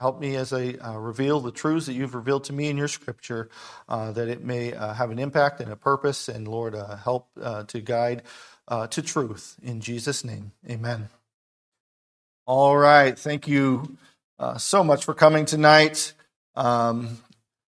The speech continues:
I, uh, was informed this afternoon I'd be filling in for,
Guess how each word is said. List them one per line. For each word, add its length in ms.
I, 320
uh, 380
was 200
informed 360
this 120
afternoon 540
I'd 80
be 120
filling 340
in 180
for, 440